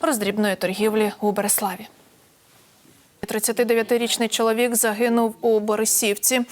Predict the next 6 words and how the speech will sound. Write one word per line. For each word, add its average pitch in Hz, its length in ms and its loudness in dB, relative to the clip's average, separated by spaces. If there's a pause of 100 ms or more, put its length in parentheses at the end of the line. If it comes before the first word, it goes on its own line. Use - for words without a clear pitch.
(320)
Такі 254 260 0
наслідки 226 500 0
обстрілу 220 400 0
Харківщини 233 680 0
минулої 214 540 4
доби, 202 340 -2